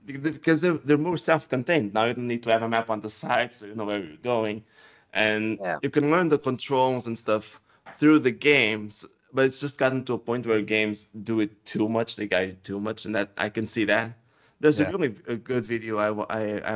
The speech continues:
Speaker 1: really like, and I recommend you watching if you, if you're into that kind of thing.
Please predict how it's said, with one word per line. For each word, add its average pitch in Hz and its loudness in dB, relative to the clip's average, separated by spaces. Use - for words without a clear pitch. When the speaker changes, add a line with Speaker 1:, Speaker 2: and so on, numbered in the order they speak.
Speaker 1:
really 104 -4
like, 101 -6
and 98 -6
I 92 -4
recommend 98 -4
you 101 -6
watching 104 -8
if 104 -10
you, 87 -6
if - -20
you're - -8
into 101 -6
that 92 -8
kind 104 -6
of 101 -10
thing. 104 -4